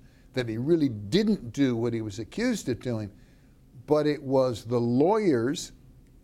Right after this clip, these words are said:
in the position of Fred Bizart, his stoutest defender,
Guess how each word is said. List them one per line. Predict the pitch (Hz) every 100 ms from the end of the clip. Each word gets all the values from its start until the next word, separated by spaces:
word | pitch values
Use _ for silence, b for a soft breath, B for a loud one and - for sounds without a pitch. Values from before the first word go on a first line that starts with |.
| -
in | 156 190 220
the | 226
position | 233 220 190 190 - 196
of | 196
Fred | 185 - 175 170
Bizart, | 185 175 151 101
his | 113 -
stoutest | - 160 190 254 254
defender, | - - 254 277 208 107